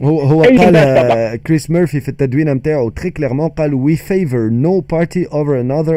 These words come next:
Speaker 1: and we have zero
Speaker 2: تمامًا.
Speaker 1: interest in pushing one reform agenda over another." يعني
Speaker 2: ه-،
Speaker 1: يقول،
Speaker 2: تمام.
Speaker 1: آه، ما،
Speaker 2: هذا،
Speaker 1: ما يفضل
Speaker 2: هذا
Speaker 1: حتى حزب على
Speaker 2: فيه،
Speaker 1: حزب آخر أو طرف
Speaker 2: في
Speaker 1: آخر.
Speaker 2: معنى،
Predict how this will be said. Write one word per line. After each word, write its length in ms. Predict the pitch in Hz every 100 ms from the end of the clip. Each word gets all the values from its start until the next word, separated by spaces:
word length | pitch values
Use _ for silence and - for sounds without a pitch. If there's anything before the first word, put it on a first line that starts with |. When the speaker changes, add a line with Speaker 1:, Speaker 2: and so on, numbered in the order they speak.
| 135
Speaker 1:
and 120 | 127
we 60 | 131
have 280 | 127 110 113
zero 240 | 180 165
Speaker 2:
تمامًا. 200 | 175 160
Speaker 1:
interest 280 | 143 156 -
in 120 | 143 131
pushing 260 | 151 160 143
one 220 | 135 143 135
reform 260 | 127 143 135 117
agenda 280 | 139 143 135
over 260 | 135 120
another." 340 | 107 104 - - - - - - -
يعني 320 | 117 120 120
Speaker 2:
ه-، 120 | 110 117
Speaker 1:
يقول، 480 | 135 147 151 147
Speaker 2:
تمام. 220 | 143 147 135
Speaker 1:
آه، 160 | 131
ما، 60 | 143
Speaker 2:
هذا، 380 | 214 247 247 139
Speaker 1:
ما 80 |
يفضل 360 | 135 180 262 269
Speaker 2:
هذا 100 | 254
Speaker 1:
حتى 200 | 165 147
حزب 340 | - 151 139
على 120 | 123 240
Speaker 2:
فيه، 180 | 240
Speaker 1:
حزب 120 | 185 120
آخر 280 | - 110
أو 360 | 110 - 110 - -
طرف 160 | 117
Speaker 2:
في 80 | 262
Speaker 1:
آخر. 80 | 214
Speaker 2:
معنى، 540 | 269 262 254 247 247